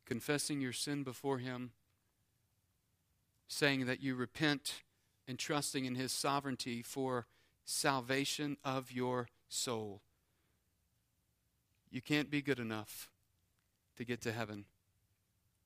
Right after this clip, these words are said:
He is the only way. And this morning, be-, believer,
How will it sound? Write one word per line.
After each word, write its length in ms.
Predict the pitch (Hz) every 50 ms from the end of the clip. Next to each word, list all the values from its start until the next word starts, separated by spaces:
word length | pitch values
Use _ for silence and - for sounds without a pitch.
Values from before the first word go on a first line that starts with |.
| _ _ _ _ _ _ _ -
He 100 | 131 131
is 140 | 123 117
the 140 | - 123 - -
only 260 | 127 131 135 135 131
way. 340 | 120 113 107 101 85 - - - _ _ _ _ _ _ _ _ _ _ _ _ _ _ _ _ _ _ _ _ _ _ _ _ _ _ _ _ _ _ _ _ _ _ _ _ _ _ _ _ _ _ _ _ _ _ -
And 100 | 120 120
this 160 | 120 - -
morning, 300 | - 143 143 147 151 151
be-, 160 | 139 135 127 - - - _ _ _
believer, 460 | 127 123 127 131 135 147 147 147